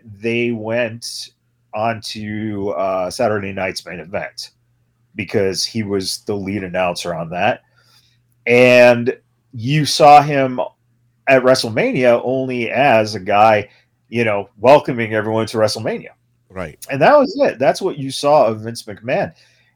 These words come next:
Speaker 1: Um, so he didn't have a huge persona. Uh,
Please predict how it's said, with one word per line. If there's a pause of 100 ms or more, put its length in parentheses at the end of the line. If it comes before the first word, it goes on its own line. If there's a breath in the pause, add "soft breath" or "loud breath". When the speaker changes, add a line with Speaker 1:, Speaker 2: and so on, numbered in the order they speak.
(200)
Speaker 1:
Um, (120)
so
he (260)
didn't
have
a
huge
persona. (600)
Uh,